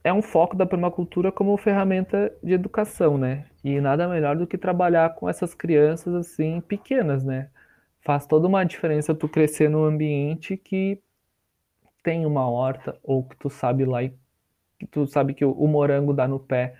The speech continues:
que a cenoura dá debaixo da terra, que a berinjela fica,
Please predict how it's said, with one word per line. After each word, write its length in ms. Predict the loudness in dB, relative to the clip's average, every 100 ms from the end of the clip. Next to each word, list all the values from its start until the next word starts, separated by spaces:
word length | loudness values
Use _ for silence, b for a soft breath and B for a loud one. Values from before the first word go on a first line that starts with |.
| b _
que 60 |
a 60 | -8
cenoura 440 | -4 -2 0 0
dá 120 | 0 -2
debaixo 440 | -2 -2 -2 -4
da 120 | -6
terra, 480 | -4 -4 -4 -6 -10 b b b b -6
que 80 | -2
a 60 |
berinjela 760 | 2 2 2 0 0 2 0 -4 b b _
fica, 480 | -8 -6 -4 -6